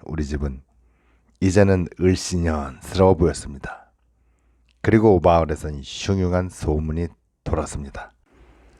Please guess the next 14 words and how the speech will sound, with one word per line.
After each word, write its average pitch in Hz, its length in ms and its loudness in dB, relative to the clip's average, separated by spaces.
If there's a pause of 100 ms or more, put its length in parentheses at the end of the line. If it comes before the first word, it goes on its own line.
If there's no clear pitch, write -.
(400)
감나무 92 720 2
신이 98 340 0
노해서 78 540 0 (760)
집안 82 360 -2
사람들을 78 600 -2
잡아먹고 76 640 -2
있다고 73 420 -2
말입니다. 73 580 -6 (920)
그런 95 400 2
소문이 82 800 -2 (100)
들려오자 80 720 0 (540)
엄마와 71 480 -2 (480)
우리 87 260 2
사남매는 80 720 0